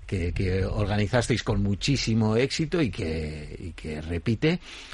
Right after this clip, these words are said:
y en el que además de, de empaparnos de salitre y de, de ver,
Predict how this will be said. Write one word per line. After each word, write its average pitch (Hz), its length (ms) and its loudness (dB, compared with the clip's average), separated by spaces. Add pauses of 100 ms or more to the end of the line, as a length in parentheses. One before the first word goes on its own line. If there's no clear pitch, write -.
(380)
y 104 200 2
en 98 80 4
el 104 120 4
que 117 120 2
además 117 360 2
de, 101 600 2
de 90 380 0
empaparnos 101 720 0
de 101 160 2
salitre 104 800 2
y 95 160 0
de, 90 760 0
de 87 160 -4
ver, 104 340 2